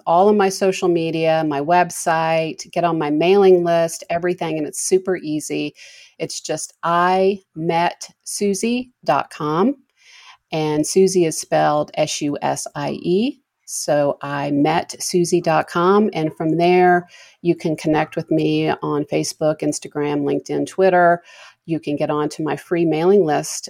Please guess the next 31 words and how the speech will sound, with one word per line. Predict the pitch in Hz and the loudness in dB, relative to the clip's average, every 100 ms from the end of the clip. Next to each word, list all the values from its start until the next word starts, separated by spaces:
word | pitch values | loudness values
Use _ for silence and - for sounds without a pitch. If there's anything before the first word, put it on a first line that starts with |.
| - | -14
which | 156 147 - - - - - | -8 -6 -6 -8 -10 -12 -12
is | 151 147 147 151 151 | -8 -6 -6 -8 -10
a | 160 | -4
newsletter | 170 214 240 180 156 151 151 | 0 0 0 -4 -2 -2 -2
that | 143 - | -4 -4
goes | 151 151 165 | -6 -4 -6
out | 151 151 | -6 -4
every | 156 | -6
Friday | 185 185 170 196 | -4 -2 0 0
morning, | 214 165 151 170 196 | 0 0 0 0 0
and | |
it's | 147 - | -2 -8
called | - 147 147 | -8 -8 0
Inspired. | 165 190 - 139 135 135 185 214 _ - - - - _ | -2 -2 -4 -4 0 0 0 -2 _ -20 -20 -20 -20 _
And | 160 156 151 147 147 | -6 -2 -2 -2 -2
I | - | -2
spend | 160 - 190 185 | -4 0 2 2
the | 180 | 0
week | 190 220 285 - - | -2 -2 -6 -12 -14
really | 170 160 156 156 | -8 -4 -4 -4
working | 151 160 165 | -4 -6 -8
hard | 151 180 165 165 | -8 0 2 2
on | 165 160 | 2 -2
that | 151 147 | -2 -2
newsletter. | 160 160 165 165 165 165 | -4 -6 -4 -4 -2 -4
It | 151 | -4
is | 151 147 - | -6 -6 -6
not | 156 151 147 - _ | -4 -2 -4 -6 _
a | 151 147 147 | -6 -4 -4
spammy | 151 - 156 151 151 151 147 147 | -6 -10 -6 -2 -2 -2 -4 -6
s-, | - | -10